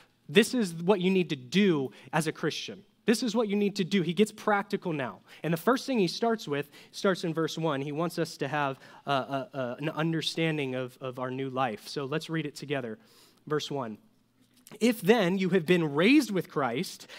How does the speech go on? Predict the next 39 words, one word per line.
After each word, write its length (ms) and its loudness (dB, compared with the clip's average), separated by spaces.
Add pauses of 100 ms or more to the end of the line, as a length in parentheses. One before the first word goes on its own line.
seek 340 2
the 100 2
things 460 4
that 140 6
are 140 4
above, 580 2 (180)
where 520 2
Christ 480 0
is, 340 -2 (160)
seated 520 4
at 200 0
the 100 0
right 280 2
hand 240 2
of 80 -4
God." 320 2 (200)
Okay, 300 2
what 200 -2
does 120 2
that 220 4
mean? 280 -2
Well, 240 0 (200)
Jesus, 500 2
of 140 -4
course, 280 -2
as 140 -4
you 140 0
all 120 0
know, 280 4
was 240 0
raised 480 2
from 180 0
the 80 2
dead. 320 0 (540)
Okay? 320 -2 (160)
And 120 2
as 160 2
Christians, 580 2
we 260 2